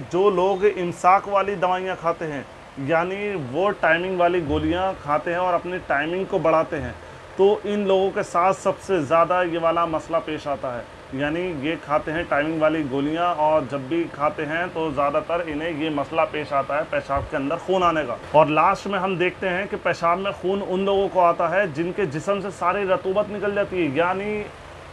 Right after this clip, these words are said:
उन्होंने अपने जिस्म को अंदर से बिल्कुल खुश्क कर लिया, सारा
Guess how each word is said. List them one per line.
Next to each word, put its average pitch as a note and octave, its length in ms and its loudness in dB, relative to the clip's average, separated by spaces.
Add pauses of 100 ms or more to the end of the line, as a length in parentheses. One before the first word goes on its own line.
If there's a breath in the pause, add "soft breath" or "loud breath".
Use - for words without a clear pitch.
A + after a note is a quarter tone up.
(200)
उन्होंने G3+ 420 4
अपने G3+ 480 0
जिस्म F3 440 -4
को G3 180 0
अंदर F3+ 400 4
से D#3 220 -2 (180)
बिल्कुल F3+ 340 2
खुश्क G3 380 -2
कर D#3+ 220 0
लिया, F3 260 0
सारा F3+ 440 4